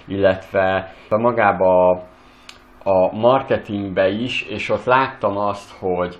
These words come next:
nagyon sok család, főleg családosok igényelték azt, és, és pozitívan értékelték, hogyha valamilyen, ö, animátor, vagy, vagy valamilyen programok, sokkal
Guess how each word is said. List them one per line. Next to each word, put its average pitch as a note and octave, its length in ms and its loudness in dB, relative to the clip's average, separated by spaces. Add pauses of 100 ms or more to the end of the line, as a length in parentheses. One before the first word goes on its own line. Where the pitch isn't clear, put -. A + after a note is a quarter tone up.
nagyon B2 340 0
sok G#2 340 -6
család, G2 520 2
főleg G2 420 -4
családosok F#2 840 -2 (260)
igényelték F#2 1000 -2
azt, G#2 300 -2
és, F#2+ 360 -8
és G#2 160 -10
pozitívan G2+ 680 -4
értékelték, F#2 920 -4
hogyha F#2+ 420 -4
valamilyen, F2+ 680 -2 (480)
ö, F2+ 280 0 (180)
animátor, F#2+ 1080 -2
vagy, E2 380 -4 (380)
vagy E2+ 380 -6
valamilyen F2+ 640 -2 (400)
programok, G2 640 0 (400)
sokkal F#2 560 -2